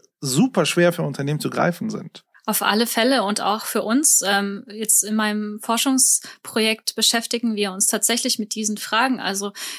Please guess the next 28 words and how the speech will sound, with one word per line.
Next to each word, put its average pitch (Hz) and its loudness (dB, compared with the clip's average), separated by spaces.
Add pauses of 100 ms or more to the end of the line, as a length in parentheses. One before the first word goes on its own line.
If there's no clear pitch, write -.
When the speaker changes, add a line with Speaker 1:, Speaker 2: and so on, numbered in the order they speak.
(160)
Speaker 2:
ist 240 4
zum 220 4
Beispiel 208 2
ein 202 2
Non-Disclosure 220 2
Agreement, 196 -6
was 202 2
man 185 -6
abschließt - -2
mit 220 2
einem, 196 0
äh, - -10 (180)
Arbeitnehmer 220 2
in 208 0
dem 196 -4
Unternehmen 214 2
oder 202 4
auch 202 2
mit 208 2
Kunden, 277 2
die 233 2
man 196 0
hat, 185 -8
mit 190 -12
Geschäftskunden 226 0
und 208 2
so 196 0
weiter, 190 -2